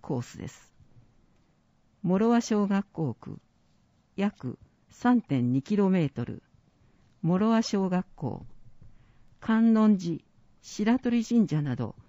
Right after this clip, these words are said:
諸和地区の神社、仏閣などを巡るコースです。音貝小学校区、約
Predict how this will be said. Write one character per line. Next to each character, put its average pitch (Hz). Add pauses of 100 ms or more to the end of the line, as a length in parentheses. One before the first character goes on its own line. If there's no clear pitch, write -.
(420)
諸 196
和 240
地 -
区 151
の 139
神 185
社、 - (100)
仏 160 (100)
閣 220
な 226
ど 147
を 123
巡 127
る 156
コ 143
ー 120
ス -
で -
す。 - (1300)
音 247
貝 233
小 214
学 202
校 127
区、 - (680)
約 196